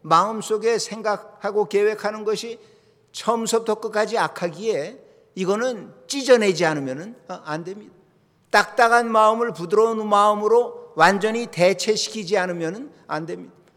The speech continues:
성형 수술해갖고 되는 것이 아니에요. 그래서 마음을 찢으라 그러셨을 때는 내가 지금까지 자부심을 느끼고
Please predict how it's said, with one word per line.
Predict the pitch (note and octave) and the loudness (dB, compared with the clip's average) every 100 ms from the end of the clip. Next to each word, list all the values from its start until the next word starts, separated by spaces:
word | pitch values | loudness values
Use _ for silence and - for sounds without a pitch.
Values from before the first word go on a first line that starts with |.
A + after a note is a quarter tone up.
| _ | _
성형 | - G#3+ A3+ A#3+ B3 A#3+ | -10 -4 0 0 0 -4
수술해갖고 | - A#3 A#3+ G3 G#3+ G#3 G3 | -8 -6 -2 0 0 -2 -2
되는 | F3 A3+ G#3+ | 2 2 2
것이 | G#3+ G#3+ A#3+ B3 - _ - | 0 0 -2 -12 -20 _ 0
아니에요. | E3 G#3 C#4 C#4 E3 B2+ - - - _ _ _ _ _ | 2 2 -2 -4 -4 -8 -10 -18 -20 _ _ _ _ _
그래서 | - A#3+ | 4 4
마음을 | A#3 G#3 B3 B3+ C4+ - | 6 4 4 2 -2 -4
찢으라 | C#4 G#3 A#3 G#3+ F#3+ - | -8 0 2 2 0 -10
그러셨을 | E3+ G3 F#3+ - F3 | -8 -6 -4 -6 -6
때는 | F3 F#3+ C4+ F#3+ - _ _ _ | -6 -4 -6 -6 -14 _ _ _
내가 | D#3+ F#3+ B3 B3+ C4 | 2 4 6 4 2
지금까지 | G#3 A3+ A#3+ A3+ A#3 B3 | 0 -6 0 2 2 0
자부심을 | G3 E3 F#3 A3 A#3+ A3+ A#3 | -2 2 2 0 -4 -4 -2
느끼고 | A3+ A3+ A3+ A#3 A#3 | -4 -4 0 4 4